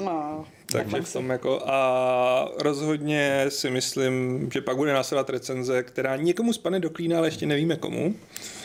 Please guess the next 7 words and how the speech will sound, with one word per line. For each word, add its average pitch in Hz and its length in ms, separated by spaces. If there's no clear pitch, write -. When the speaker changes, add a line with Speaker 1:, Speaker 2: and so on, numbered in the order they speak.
Speaker 1:
Už - 80
jsme, 180 180
už - 180
to 196 100
víme, 170 240
ne? 202 160
Speaker 2:
Fakt? - 400